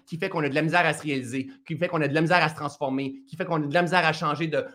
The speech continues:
de posture, de mode de pensée, de perception. C'est important, la sécurité. Le problème, c'est l'attachement à la sécurité.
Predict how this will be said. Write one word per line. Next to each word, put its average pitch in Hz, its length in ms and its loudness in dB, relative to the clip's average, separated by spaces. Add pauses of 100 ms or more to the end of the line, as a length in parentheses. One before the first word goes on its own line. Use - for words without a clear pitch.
de 151 80 2
posture, 165 480 -2
de 151 80 2
mode 160 220 2
de 160 80 2
pensée, 160 320 -2
de 151 100 0
perception. 151 680 -6
C'est - 140 -12
important, 170 280 -6
la 180 100 -4
sécurité. 127 580 -12 (160)
Le 113 60 -6
problème, 147 280 0
c'est 175 120 -6
l'attachement 156 460 -2
à 165 40 2
la 120 100 -4
sécurité. 104 540 -18